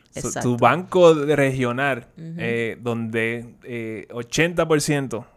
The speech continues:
Speaker 1: como
Speaker 2: Ujú.
Speaker 1: que son lo, el dinero de los depositantes, y eso no va a tener ningún problema.
Speaker 2: Exactamente.
Speaker 1: So, no hay que ir sali-, no hay que a correr a sacar el dinero para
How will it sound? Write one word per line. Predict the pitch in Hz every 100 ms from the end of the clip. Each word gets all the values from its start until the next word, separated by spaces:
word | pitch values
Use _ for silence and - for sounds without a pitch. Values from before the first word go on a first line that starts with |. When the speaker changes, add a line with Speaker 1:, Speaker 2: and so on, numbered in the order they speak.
| _
Speaker 1:
como | 156 120
Speaker 2:
Ujú. | 117
Speaker 1:
que | 117
son | 123 120
lo, | 131 131
el | 123 123 127
dinero | 123 123 131
de |
los | 123
depositantes, | 123 117 117 127 131 131 151
y |
eso | 180 214
no | 208
va | 185
a |
tener | 185 185
ningún | 190 185 147
problema. | 160 170 98 85 156
Speaker 2:
Exactamente. | 131 143 127 120 -
Speaker 1:
So, |
no | 123 131
hay | 147
que | 156
ir | 151
sali-, | 147 147 139 120
no | 135
hay | 135
que | 156 156 -
a | 131 -
correr | 123 117 127 123 117 - _ _ _ _ -
a | 131
sacar | 127 120 120
el |
dinero | 127 135 131 135
para | 131 120 110 -